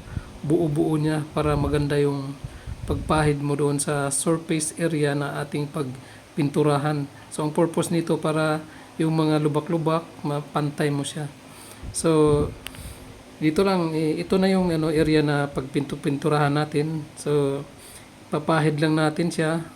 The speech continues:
So ganito, papahid natin ganyan hanggang ma-cover yung mga, ano, yung ma-cover yung surface na gusto nating i-cover, yung mga lubak-lubak.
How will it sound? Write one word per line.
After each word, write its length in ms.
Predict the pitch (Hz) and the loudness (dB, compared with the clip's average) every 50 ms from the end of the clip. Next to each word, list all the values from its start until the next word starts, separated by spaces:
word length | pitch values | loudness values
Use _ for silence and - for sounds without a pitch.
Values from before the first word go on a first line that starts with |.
| - - - - - - - - - - - - | -20 -20 -20 -20 -20 -20 -20 -20 -20 -20 -12 -4
So 200 | - 156 151 151 151 | 0 2 2 4 4
ganito, 480 | 151 151 156 151 - 160 156 170 170 - - - - - - - - - - - - | 4 2 2 2 2 2 2 2 0 -4 -12 -18 -20 -20 -20 -20 -20 -20 -20 -12 -4
papahid 320 | - 156 151 147 147 139 | -2 2 2 2 2 2
natin 320 | 156 151 151 151 156 147 | 2 0 0 0 0 0
ganyan 340 | 147 151 151 151 147 151 151 156 156 - - - - - - - - - - - | 2 2 2 2 0 0 -2 -4 -6 -10 -14 -18 -20 -20 -20 -20 -20 -20 -10 -6
hanggang 320 | 180 147 147 156 147 151 | -2 0 2 2 2 4
ma-cover 640 | 147 147 147 147 - 160 151 147 143 151 147 143 143 | 2 2 0 0 0 0 0 4 6 6 6 6 4
yung 160 | 143 143 139 | 2 0 -2
mga, 240 | 143 139 139 139 135 135 135 - - - - - - - - - - - - - - - - 165 | -4 -4 -4 -4 -4 -6 -8 -10 -14 -8 -2 2 2 4 4 4 4 4 4 4 4 2 2 2
ano, 120 | 156 143 139 | 2 2 2
yung 240 | 143 147 143 143 147 | 2 2 2 0 0
ma-cover 400 | - 147 143 139 147 147 143 143 | 0 0 2 2 4 4 4 4
yung 320 | 143 143 143 139 139 139 143 - - - - - - - - - | 2 2 0 -2 -4 -6 -8 -12 -14 -14 -12 -10 -10 -10 -10 -12
surface 640 | - - - 165 147 147 - - 156 139 - - 151 | -8 -2 0 0 0 0 0 0 0 0 2 0 -2
na 80 | 147 | -2
gusto 320 | 135 143 147 147 - 151 147 | 0 -2 -2 -2 -2 -2 -2
nating 400 | 143 143 - - - 139 135 131 | -2 -2 0 0 0 0 0 -2
i-cover, 480 | - 156 139 139 131 139 135 139 139 | -2 -2 -2 -2 0 -2 0 0 0
yung 160 | 135 135 135 135 131 | -2 -2 -2 -4 -4
mga 320 | 135 135 131 127 131 131 131 | -4 -4 -4 -4 -6 -4 -4
lubak-lubak. 640 | 135 131 131 131 131 - 147 135 131 139 131 131 | -4 -4 -4 -4 -2 -2 -2 -2 -2 -4 -6 -6